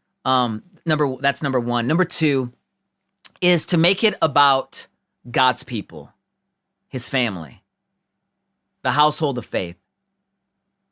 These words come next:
that it would build his church, it'd build his people. And then here's where it, I think, becomes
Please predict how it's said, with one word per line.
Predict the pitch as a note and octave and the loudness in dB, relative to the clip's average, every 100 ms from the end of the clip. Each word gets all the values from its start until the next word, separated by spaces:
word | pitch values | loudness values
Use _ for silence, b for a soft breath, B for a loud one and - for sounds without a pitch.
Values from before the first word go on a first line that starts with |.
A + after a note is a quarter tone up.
| _ _ _ _ _ _ _ _ _ - | _ _ _ _ _ _ _ _ _ -2
that | C#3+ D3 | 0 0
it | E3 | 2
would | E3+ B2 | 0 0
build | D#3+ E3 D#3+ | 4 4 4
his | D#3+ D#3+ | 2 0
church, | - G#3 E3+ - | 0 2 2 2
it'd | D#3+ B2 | -4 2
build | E3 E3 | 2 4
his | E3 D3+ | 2 -2
people. | - F3+ D#3+ G2+ F2+ _ _ _ _ _ _ _ _ _ _ _ _ _ _ _ _ _ _ _ _ _ _ _ | -2 -2 -2 -8 -12 _ _ _ _ _ _ _ _ _ _ _ _ _ _ _ _ _ _ _ _ _ _ _
And | - C3+ | -4 -2
then | C3+ | 0
here's | D#3 D#3+ B2 | 2 2 2
where | C3 A#2+ A#2 | 2 2 0
it, | C3+ A#2 - _ _ _ _ _ _ - | -4 -8 -10 _ _ _ _ _ _ -4
I | C3 | -4
think, | B2+ C3 A2 - _ _ | -4 -6 -8 -10 _ _
becomes | B2+ B2 C3 A#2 G#2+ - | -14 -4 -2 -2 -2 -6